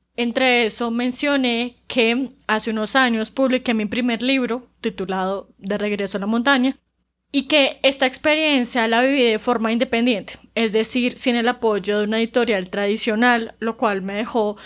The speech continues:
trescientos cincuenta ejemplares publicados. Les contaba que la publicación del libro trajo consigo una serie de enseñanzas que como autora jamás había pensado vivir, la verdad,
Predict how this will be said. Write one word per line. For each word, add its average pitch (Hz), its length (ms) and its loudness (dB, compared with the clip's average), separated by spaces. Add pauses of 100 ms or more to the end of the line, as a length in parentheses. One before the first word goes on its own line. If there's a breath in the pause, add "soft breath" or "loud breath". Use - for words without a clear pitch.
(280 loud breath)
trescientos 240 640 0
cincuenta 247 480 -2
ejemplares 220 560 -2
publicados. 240 680 0 (760 soft breath)
Les 320 160 -2
contaba 330 480 2
que 349 380 2
la 320 200 0
publicación 285 760 0
del 226 240 0
libro 240 400 2
trajo 233 320 0
consigo 220 760 -2
una 226 280 0
serie 226 340 0
de 214 80 -4
enseñanzas 226 720 -6
que 214 160 -4
como 247 240 2
autora 202 760 0 (400 loud breath)
jamás 240 400 2
había 226 220 2
pensado 220 480 0
vivir, 202 320 -4 (200)
la 214 180 0
verdad, 196 420 -2